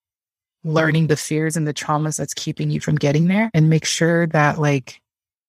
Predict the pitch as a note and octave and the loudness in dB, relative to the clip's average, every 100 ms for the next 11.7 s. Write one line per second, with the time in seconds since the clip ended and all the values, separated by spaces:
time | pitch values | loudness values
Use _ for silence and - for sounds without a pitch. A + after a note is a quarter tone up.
0 | _ _ _ _ _ - C#3+ - - E3+ | _ _ _ _ _ -6 -4 -4 -2 2
1 | D#3 C3+ C3 - B2+ - - C#3+ C3+ B2+ | 4 2 2 2 2 0 -4 -4 -4 -6
2 | - C#3+ C#3 - - D3+ - - - D#3+ | -2 0 0 -2 -2 -2 -2 -8 -6 0
3 | D#3 D3+ D#3 D3 - - D3+ C#3 C#3+ C#3+ | 2 2 2 -2 -2 0 0 2 2 2
4 | D3+ - - - _ _ E3 C#3+ D3 - | -2 -6 -6 -8 _ _ 2 2 0 -4
5 | - _ _ _ _ - E3+ D3 - C#3+ | -10 _ _ _ _ -2 0 0 2 0
6 | - C3 - - - - _ _ _ D3+ | 2 -2 -2 -8 -16 -18 _ _ _ 2
7 | C3+ C#3 C#3 - C3+ C#3 - - - - | 4 4 0 -2 -4 -4 -6 -8 -10 -20
8 | _ _ _ _ _ _ - A#3+ - B3+ | _ _ _ _ _ _ 2 2 2 -2
9 | A#3 B3 A#3 - A#3 A#3 A#3 A3+ F3+ - | 0 0 0 -2 2 4 4 2 -4 -4
10 | G3+ G3+ - G3+ - G3 F#3 F#3+ F3+ F3 | -4 -4 -2 -4 -4 -4 -2 -2 -4 -4
11 | F3+ E3+ E3+ - E3+ E3+ F3+ | -4 -4 -6 -4 -2 0 -2